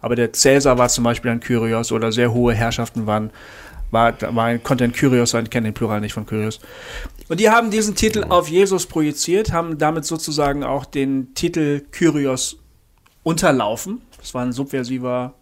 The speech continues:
Speaker 2: Mhm.
Speaker 1: Akt der, des, ähm, Reframing, ne? Das war eine Form von Reframing, was die gemacht haben.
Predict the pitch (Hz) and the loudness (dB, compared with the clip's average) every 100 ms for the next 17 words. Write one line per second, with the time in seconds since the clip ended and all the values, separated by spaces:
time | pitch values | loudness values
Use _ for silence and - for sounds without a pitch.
0 | - 90 - - - - - 139 131 131 | -12 -2 0 0 -6 -12 -4 -2 -2 -8
1 | 127 127 - - - - - _ - - | -8 -8 -8 -12 -20 -20 -20 _ -20 -10
2 | - 120 120 117 117 - - _ - 143 | 0 2 4 2 -2 -6 -20 _ -4 4
3 | 151 151 156 147 185 240 - 208 - - | 4 4 2 2 0 -4 -4 -6 -10 -8
4 | - 139 135 147 143 135 135 - 135 139 | -2 -2 0 -2 0 -2 -2 0 0 0
5 | 170 156 - 139 135 - 156 | -2 -6 -4 -4 -4 -4 -8